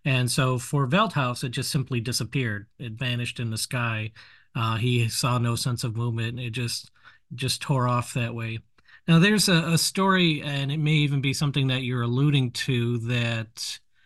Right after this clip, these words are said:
I actually myself just learned very recently. Um, there were a couple of, uh, campers, um, out on the beach. <laughs> Now, now, mind you, this is,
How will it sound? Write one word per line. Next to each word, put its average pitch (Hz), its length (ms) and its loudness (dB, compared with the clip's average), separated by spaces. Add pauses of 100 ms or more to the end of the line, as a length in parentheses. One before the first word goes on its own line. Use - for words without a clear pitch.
(180)
I 175 220 2
actually 170 320 4
myself 139 500 0
just - 240 -4
learned 123 320 -2
very 117 280 -2
recently. 113 960 -4 (400)
Um, 123 280 -2
there 156 180 4
were 147 320 4
a 143 260 -2 (140)
couple 180 340 0
of, 127 220 -2
uh, 120 260 -2
campers, 135 840 0 (100)
um, 120 380 -4
out 120 380 -6
on 123 240 -4
the 117 60 -4
beach. 120 520 -2
<laughs> - 60 -20 (220)
Now, 107 220 0 (100)
now, 127 280 6
mind 147 340 4
you, 139 240 0
this 135 560 -2
is, 147 260 2